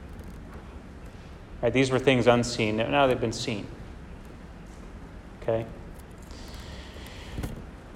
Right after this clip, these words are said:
Um, so that's it. I mean, that's,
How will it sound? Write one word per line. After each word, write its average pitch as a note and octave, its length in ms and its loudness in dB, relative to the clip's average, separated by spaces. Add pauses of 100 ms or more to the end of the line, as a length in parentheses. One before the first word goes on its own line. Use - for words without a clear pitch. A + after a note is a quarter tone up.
(140)
Um, C#3 300 12 (2750)
so - 160 12
that's G#3 260 12
it. F3+ 140 12
I C3 40 12
mean, C#3 160 12
that's, F3+ 320 12